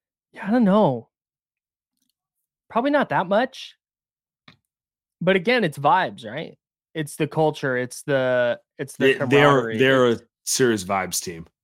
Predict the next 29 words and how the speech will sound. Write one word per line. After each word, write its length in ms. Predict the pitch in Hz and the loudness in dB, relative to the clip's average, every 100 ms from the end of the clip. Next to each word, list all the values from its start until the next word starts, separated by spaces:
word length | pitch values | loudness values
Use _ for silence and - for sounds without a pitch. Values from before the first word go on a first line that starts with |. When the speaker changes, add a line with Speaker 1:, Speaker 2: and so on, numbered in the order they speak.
| - | -10
Speaker 2:
between 300 | 233 - 262 | -4 0 2
Speaker 1:
Yeah. 200 | 349 - | 2 4
Speaker 2:
Bob 240 | 120 127 | 4 4
Myers 360 | 127 131 131 120 | 4 4 2 0
and 100 | 117 | -4
Steve 300 | - 120 104 | -2 -2 -2
Kerr. 340 | 120 113 104 _ _ _ _ _ - | -2 -2 -4 _ _ _ _ _ -6
More 300 | 123 131 135 | 0 2 4
vibes 380 | 123 123 123 110 | 4 4 2 -2
than 80 | 113 | -4
analytics 600 | 107 101 92 87 - - | -4 -6 -8 -12 -14 -14
for 160 | 95 | -12
sure. 300 | - 87 80 _ _ _ _ | -10 -12 -16 _ _ _ _
Speaker 1:
Yeah, 840 | 175 254 - 139 - 240 269 240 220 - 185 - | 0 0 2 -2 2 4 8 8 8 4 -2 -2
<laughs> 180 | - - | -20 -12
no 140 | 151 | -6
doubt. 240 | 135 - - _ _ _ _ _ _ _ - 156 | -4 -6 -8 _ _ _ _ _ _ _ -8 4
But 280 | 208 190 208 | 6 6 4
when 240 | 208 208 | 2 4
Draymond, 680 | 170 233 247 233 226 208 170 _ _ - | 2 2 2 2 2 0 -4 _ _ -10
what, 380 | 170 254 277 - _ | 0 2 2 -2 _
what 300 | 185 247 262 | -2 -2 -2
game 240 | 196 220 220 | 0 2 2
was, 240 | 208 - - - | 0 -4 -20 -6
what 240 | 185 254 | -2 0
game 200 | 208 208 | 2 4
was 140 | 214 196 | 4 2
it 160 | 208 | 2
where 440 | 170 156 151 147 | 2 2 2 0